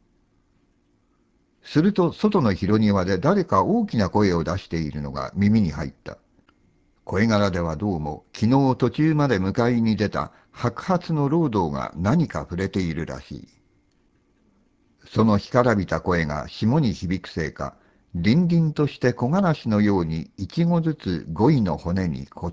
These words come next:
えるような気さえする。「この辺りの下人、承れ。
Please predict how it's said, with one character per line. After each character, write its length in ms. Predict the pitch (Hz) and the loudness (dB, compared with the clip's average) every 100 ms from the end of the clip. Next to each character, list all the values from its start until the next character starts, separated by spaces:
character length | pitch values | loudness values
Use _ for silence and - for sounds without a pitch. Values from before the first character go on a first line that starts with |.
| 123 | 0
え 160 | 147 139 | 0 0
る 140 | 90 | 0
よ 180 | 78 67 | -2 -6
う 40 | |
な 160 | 62 69 | -8 -14
気 140 | - | -16
さ 220 | - 98 82 | -6 -4 -2
え 160 | 62 | -6
す 180 | - 60 | -10 -16
る。 200 | 64 60 _ _ _ _ _ _ _ _ _ _ _ _ _ - | -16 -18 _ _ _ _ _ _ _ _ _ _ _ _ _ -4
「こ 160 | 160 | 0
の 220 | 196 233 220 | 2 2 0
辺 340 | 220 202 185 | 2 0 2
り 60 | 175 | 2
の 140 | 175 | 2
下 160 | 175 180 | 4 2
人、 300 | 190 170 127 | 0 -2 -2
承 760 | 175 170 202 214 202 208 208 | 0 2 4 4 2 4 4
れ。 260 | 202 - | 2 0